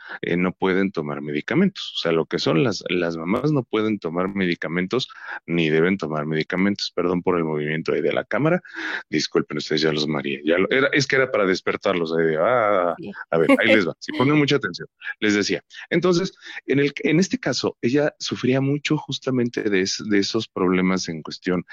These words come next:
Speaker 1: de gastritis, colitis, etcétera. ¿Qué hi-, qué, qué nos recomendaron? Bueno, pues, la grenetina natural. La grenetina natural que se consigue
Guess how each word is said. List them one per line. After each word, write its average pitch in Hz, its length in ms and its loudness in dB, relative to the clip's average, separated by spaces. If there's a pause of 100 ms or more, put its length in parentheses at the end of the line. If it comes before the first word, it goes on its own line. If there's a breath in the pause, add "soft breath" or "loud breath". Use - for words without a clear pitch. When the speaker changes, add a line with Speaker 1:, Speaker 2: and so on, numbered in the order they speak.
(280 loud breath)
Speaker 1:
de 143 180 0
gastritis, 85 880 -2
colitis, 80 640 0
etcétera. 85 500 -2 (420 loud breath)
¿Qué 175 140 2
hi-, 156 200 4 (140)
qué, 123 300 0
qué 131 140 0
nos 139 220 2
recomendaron? 78 800 -2 (100)
Bueno, 110 260 0
pues, 113 220 -2 (300 loud breath)
la 95 220 2
grenetina 92 680 0
natural. 156 460 2 (480 loud breath)
La 87 200 0
grenetina 82 720 0
natural 87 420 0
que 92 140 -2
se - 140 -6
consigue 87 500 -2